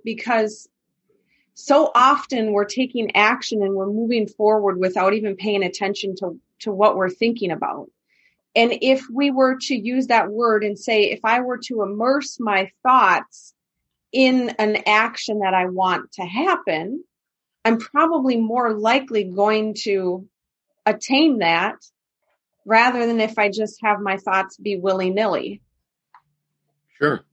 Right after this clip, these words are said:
Speaker 2: Yeah. He, um,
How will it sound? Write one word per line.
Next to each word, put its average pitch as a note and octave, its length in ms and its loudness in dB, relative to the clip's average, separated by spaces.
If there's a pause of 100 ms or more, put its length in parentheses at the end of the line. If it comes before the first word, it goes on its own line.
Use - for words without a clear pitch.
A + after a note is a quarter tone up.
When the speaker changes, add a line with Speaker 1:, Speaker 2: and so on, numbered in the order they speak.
(220)
Speaker 2:
Yeah. C3+ 380 4 (180)
He, C3+ 340 -2 (2000)
um, G#2 600 0